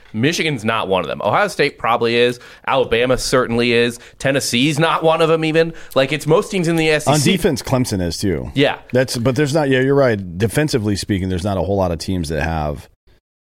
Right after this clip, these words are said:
Speaker 1: a, a, a deep defense, particularly in the front seven,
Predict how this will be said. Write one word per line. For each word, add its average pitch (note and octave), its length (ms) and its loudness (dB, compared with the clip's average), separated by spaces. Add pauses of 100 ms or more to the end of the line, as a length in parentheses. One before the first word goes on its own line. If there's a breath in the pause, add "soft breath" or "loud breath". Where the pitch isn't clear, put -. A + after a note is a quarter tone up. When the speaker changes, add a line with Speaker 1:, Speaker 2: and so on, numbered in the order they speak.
(380)
Speaker 1:
a, F2+ 320 0
a, D#2 320 -2 (120)
a F2 60 -2
deep F#2+ 460 -6
defense, F2+ 440 -6
particularly G#2+ 520 -2
in F2 80 -2
the E2 60 -6
front F2 240 -6
seven, A#1 400 -6